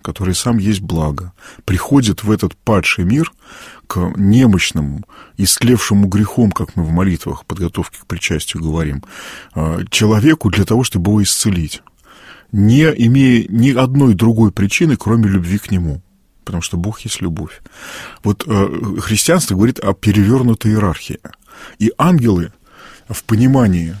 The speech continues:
э, христиан, нас, они очень вписываются в эту иерархию. Вот у апостола Павла в послании к евреям есть слова, что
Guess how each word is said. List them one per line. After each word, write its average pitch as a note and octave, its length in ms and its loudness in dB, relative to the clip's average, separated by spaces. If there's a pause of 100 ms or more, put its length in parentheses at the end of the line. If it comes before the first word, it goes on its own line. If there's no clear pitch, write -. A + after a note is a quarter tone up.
(260)
э, F#2 300 -8 (400)
христиан, G2 600 -2 (180)
нас, F#2 380 -4
они G#2 240 0
очень B2+ 260 -2
вписываются - 560 -4
в G2+ 40 0
эту G2 200 -4
иерархию. E2+ 460 -4
Вот E2 180 -8
у - 20 -2
апостола G#2+ 360 -6
Павла E3 340 -2
в - 80 -16
послании F#2 520 -2 (380)
к - 60 -16
евреям C3 360 2
есть A#2+ 220 0
слова, G2+ 440 0 (460)
что - 300 -4